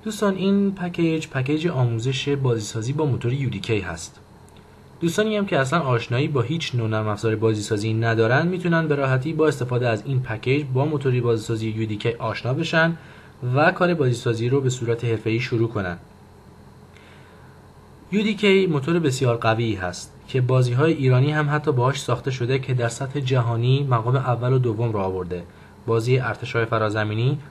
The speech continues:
و بازی شبگرد که هر کدوم به ترتیب مقام اول و دوم و اول و دوم ایتری دو هزار و سیزده رو داشتن. خب، بریم به، به بحث کل پکیجمون، ببینیم توی این پکیج چه کارهایی رو انجام دادیم.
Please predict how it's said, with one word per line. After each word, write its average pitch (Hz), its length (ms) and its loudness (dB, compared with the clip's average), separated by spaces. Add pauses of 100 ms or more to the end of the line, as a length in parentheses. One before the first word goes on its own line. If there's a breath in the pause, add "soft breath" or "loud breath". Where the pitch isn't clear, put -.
و 123 100 0
بازی 110 300 -2
شبگرد 117 640 0 (280 loud breath)
که 151 120 -6
هر 170 120 2
کدوم 156 280 0
به 139 100 2
ترتیب 135 560 -2
مقام 135 300 0
اول 131 380 0
و 165 60 2
دوم 147 500 0
و 147 40 0 (300)
اول 131 320 2
و - 20 0
دوم 135 380 0
ایتری 160 500 -2
دو 156 120 2
هزار 123 220 4
و 113 40 0
سیزده 117 420 0
رو 110 160 2
داشتن. 92 360 -4 (2000 loud breath)
خب، 208 120 0
بریم 202 280 2
به، 165 540 2
به 143 340 2
بحث 156 420 2 (960)
کل 135 240 2
پکیجمون، 131 560 0
ببینیم 127 380 4
توی 127 180 0
این 123 320 2
پکیج 131 360 0
چه 139 120 -4
کارهایی 127 400 2
رو 131 120 6
انجام 110 520 0
دادیم. 95 300 -2